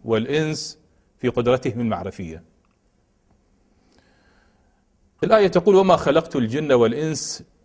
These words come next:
إلا ليعبدون"، لكن حينما تلاحظ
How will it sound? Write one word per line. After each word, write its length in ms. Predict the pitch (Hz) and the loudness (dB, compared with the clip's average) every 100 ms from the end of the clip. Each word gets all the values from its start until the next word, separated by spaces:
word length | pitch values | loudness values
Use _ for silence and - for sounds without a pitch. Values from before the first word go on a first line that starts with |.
| - | -6
إلا 680 | 151 143 143 143 143 147 - - _ - | -4 2 4 4 4 2 -2 -14 _ -4
ليعبدون"، 800 | 120 120 117 120 135 107 92 - - _ _ _ _ _ _ _ _ - | 0 2 2 0 0 -2 -4 -14 -20 _ _ _ _ _ _ _ _ -4
لكن 520 | 156 214 190 175 165 - - _ _ _ _ _ _ | -2 0 0 0 -6 -14 -20 _ _ _ _ _ _
حينما 480 | - 143 151 156 147 | -8 -4 -2 0 0
تلاحظ 640 | 143 151 165 202 - 175 | 0 2 2 2 2 0